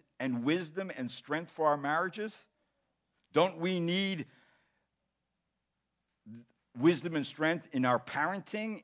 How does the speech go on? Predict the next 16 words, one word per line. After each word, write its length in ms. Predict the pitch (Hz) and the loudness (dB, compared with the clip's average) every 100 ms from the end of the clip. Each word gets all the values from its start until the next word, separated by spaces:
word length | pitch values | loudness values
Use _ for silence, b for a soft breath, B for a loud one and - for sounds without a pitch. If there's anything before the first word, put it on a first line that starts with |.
| - | -4
in 140 | 135 | 2
our 180 | 123 120 | 4 4
work 380 | 113 120 170 - | 2 0 0 0
situation, 880 | - 190 185 175 202 - 220 220 190 - | -8 -8 -8 -6 -6 -6 -10 -10 -10 0
in 180 | 156 156 | 0 4
our 200 | 135 123 | 2 2
service 680 | - - 165 185 175 185 | -4 -2 0 0 0 -4
for 240 | - 175 175 | -6 -6 -2
the 120 | 165 | 0
Lord, 560 | 156 175 208 220 202 - | 2 2 2 0 -2 -6
and 180 | 160 165 | -2 -2
in 280 | 175 175 175 | -2 -2 4
many, 320 | 208 233 240 | 6 6 2
many 340 | 220 226 220 | 0 0 2
other 240 | 214 220 226 | 0 0 -4
things? 720 | 220 233 233 135 92 - | -4 -4 -4 -6 -10 -16